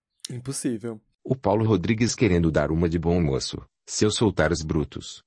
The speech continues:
Speaker 2: esse programa acaba. Nem se você quisesse fazer um programa sério, você conseguiria.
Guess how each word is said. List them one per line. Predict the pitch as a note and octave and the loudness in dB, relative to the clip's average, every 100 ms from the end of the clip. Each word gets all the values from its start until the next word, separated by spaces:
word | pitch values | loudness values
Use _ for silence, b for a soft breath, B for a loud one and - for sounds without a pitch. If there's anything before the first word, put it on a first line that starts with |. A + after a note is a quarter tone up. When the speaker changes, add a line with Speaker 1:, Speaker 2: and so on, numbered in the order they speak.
| _ G2 | _ 0
Speaker 2:
esse | F#2+ - | 0 0
programa | G#2 F2+ E2 E2 E2 | 0 2 2 2 0
acaba. | - F2 B1+ A1 - - | 0 0 0 -4 -8 -6
Nem | A2 C#3+ D#3 | 0 0 0
se | A2 | 0
você | F#2+ F2+ - A2 | 0 0 -2 -2
quisesse | A2 D2+ C2 - | -2 -2 -2 -4
fazer | D#2 E2+ D2 E2+ | -2 -2 0 0
um | F#2 | -2
programa | - F#2 D2+ D#2 D#2 D2+ | 0 -2 0 0 2 0
sério, | - C#2+ G1+ - - _ - | -2 -4 -4 -8 -12 _ -8
você | G2+ C3+ - | 0 0 0
conseguiria. | - F#2 - G2+ E2+ D2 A#1+ - | 0 -2 -2 -2 -2 0 -4 -6